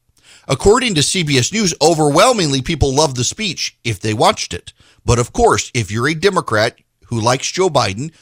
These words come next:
you're more likely to watch the speech, people who are not into politics or don't like Joe Biden, they weren't gonna watch the speech last night. So the people who watched it, of course, they were predisposed to like it.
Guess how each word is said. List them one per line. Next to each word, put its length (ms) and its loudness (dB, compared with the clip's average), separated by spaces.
you're 220 -2
more 260 2
likely 500 -2
to 100 -2
watch 320 -2
the 180 -8
speech, 540 -8
people 300 2
who 160 2
are 160 2
not 180 0
into 160 0
politics 480 -2
or 60 -8
don't 200 0
like 180 0
Joe 140 -2
Biden, 460 0
they 160 2
weren't 220 2
gonna 120 0
watch 220 2
the 80 -8
speech 300 -6
last 240 0
night. 160 -4
So 220 2
the 100 -2
people 380 0
who 180 2
watched 320 2
it, 100 0
of 120 -6
course, 240 0
they 100 -2
were 100 0
predisposed 680 -4
to 40 -6
like 300 0
it. 200 -8